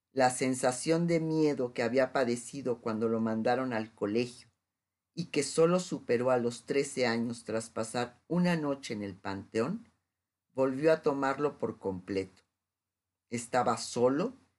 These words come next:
y perdido como nunca desde entonces.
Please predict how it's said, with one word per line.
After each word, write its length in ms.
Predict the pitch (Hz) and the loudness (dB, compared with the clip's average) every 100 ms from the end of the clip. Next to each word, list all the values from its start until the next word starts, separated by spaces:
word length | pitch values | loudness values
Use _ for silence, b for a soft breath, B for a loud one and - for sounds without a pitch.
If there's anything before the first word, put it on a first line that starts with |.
| _ - | _ -16
y 140 | 147 | -10
perdido 560 | - 123 127 147 165 170 | -2 -2 -2 -2 -2 -2
como 300 | 139 139 151 | -4 -2 0
nunca 560 | 165 185 185 175 147 | 4 4 2 0 -2
desde 320 | 127 123 113 | -2 -6 -4
entonces. 880 | 110 104 - 101 110 - - - - | -6 -6 -6 -6 -6 -12 -20 -20 -20